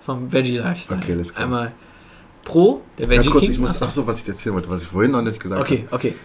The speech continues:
Speaker 2: Ich glaube, ich hatte einen Breakthrough-Moment gestern.
Speaker 1: Inwiefern?
Speaker 2: Ich war so, es gab so einen Moment, wo ich so dachte gestern oder vorgestern, wo ich dachte, ja, okay, eigentlich, man muss sich einfach nur drauf einstellen. So, ich bleib
Speaker 1: Auf
Speaker 2: einfach,
Speaker 1: Veggie?
Speaker 2: ja.
Speaker 1: Lifestyle?
Speaker 2: Ich dachte so, ich bleib einfach mal gucken.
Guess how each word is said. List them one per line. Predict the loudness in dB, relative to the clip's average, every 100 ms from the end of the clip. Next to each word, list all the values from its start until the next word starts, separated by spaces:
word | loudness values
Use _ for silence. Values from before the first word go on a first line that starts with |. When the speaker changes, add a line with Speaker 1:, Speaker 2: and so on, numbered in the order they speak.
| -14
Speaker 2:
Ich | -14 -12 -10
glaube, | -4 0 4 4 4 2 2 0 -12 -20 -20 -20 -20 -20 -12
ich | -10 -10
hatte | -6 -6
einen | -4
Breakthrough-Moment | 0 0 -2 -10 -8 -8 -8 -12 -12 -12 -14 -18 -20 -20 -20 -20 -20 -18
gestern. | -12 -4 0
Speaker 1:
Inwiefern? | 0 -2 -6 -6 -12 -20 -20 -20 -12
Speaker 2:
Ich | -8 -2
war | -2
so, | 0
es | -4 -2
gab | -4 -2
so | 0
einen | 2
Moment, | 0 0
wo | -2
ich | -2
so | -4
dachte | -6 -4 -4
gestern | -4 -4 -4 -6 -6
oder | -6 -8
vorgestern, | -6 -6 -6 -8 -8 -10 -12 -20 -20 -20 -20 -20 -20 -14
wo | -10
ich | -6
dachte, | -6 -4 -6
ja, |
okay, | -6 -8 -10
eigentlich, | -10 -12 -16 -20 -20 -20 -20 -8
man | -6
muss | -6 -6
sich | -8 -6
einfach | -4 -4
nur | -6
drauf | -8
einstellen. | -10 -10 -12 -14
So, | -14
ich | -14
bleib | -10 -2
Speaker 1:
Auf |
Speaker 2:
einfach, | 0 0
Speaker 1:
Veggie? | -2 -4 -8
Speaker 2:
ja. | -12 -12 -20 -20 -14 -6
Speaker 1:
Lifestyle? | -6 -6 -10
Speaker 2:
Ich | -4
dachte | -4 -2
so, | -4
ich | -4
bleib | -6 -10 -8
einfach | -16 -16
mal | -18 -16
gucken. | -16 -16